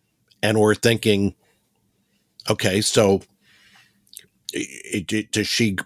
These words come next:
bunk with the girls?" We, that's what we would think. She's gonna bunk with the girls, but if, if she's not sure how she's gonna identify, what does that mean if she's bunking with the girl?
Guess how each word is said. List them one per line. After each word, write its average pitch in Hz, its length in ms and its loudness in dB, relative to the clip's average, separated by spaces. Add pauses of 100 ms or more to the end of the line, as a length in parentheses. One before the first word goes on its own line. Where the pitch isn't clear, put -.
bunk 107 260 0
with 104 140 2
the 92 80 -6
girls?" 101 500 0
We, 85 200 -6 (200)
that's 98 240 -4
what 95 80 0
we 90 100 -2
would 85 160 -4
think. 147 220 0
She's - 220 -2
gonna 95 160 -2
bunk 92 200 -2
with 190 120 0
the 156 80 -10
girls, 156 280 2
but - 280 0 (800)
if, - 280 -6
if 98 160 -4
she's 127 320 0
not 120 200 0
sure 117 280 4
how 113 100 2
she's 107 220 0
gonna 107 180 4
identify, 98 600 2 (640)
what 107 100 4
does 107 100 0
that 123 220 2
mean 110 340 2 (220)
if - 100 -4
she's 110 180 0
bunking 113 320 0
with 110 120 2
the 113 80 -2
girl? 139 240 0